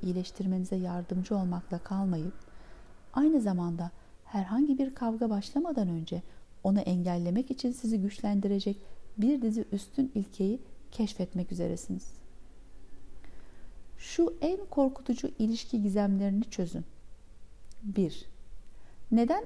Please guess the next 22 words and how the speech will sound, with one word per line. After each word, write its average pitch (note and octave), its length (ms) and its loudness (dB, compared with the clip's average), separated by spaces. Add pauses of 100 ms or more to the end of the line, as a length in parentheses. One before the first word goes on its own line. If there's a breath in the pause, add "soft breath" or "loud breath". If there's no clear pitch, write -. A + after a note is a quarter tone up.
özellikle A3+ 600 2
bizim G#3+ 240 2
için F#3 380 0
kötü G3+ 260 0
olan C#4+ 220 4
ilişkiler G3 460 0
içine F#3 260 -2
çekiliyoruz? E3 680 -4 (2000)
İki, F#3+ 340 0 (840 soft breath)
karşıtları G#3 640 2
hayatımıza C4 640 2
gerçekten B3+ 720 2
biz A#3 140 2
mi G3+ 140 4
çekiyoruz? - 580 -6 (920 soft breath)
Ruh B3 220 4
eşi G3+ 260 0
diye G#3 200 4
bir F#3+ 120 2
şey F#3 320 0
var F3 180 2
mı C#4 220 6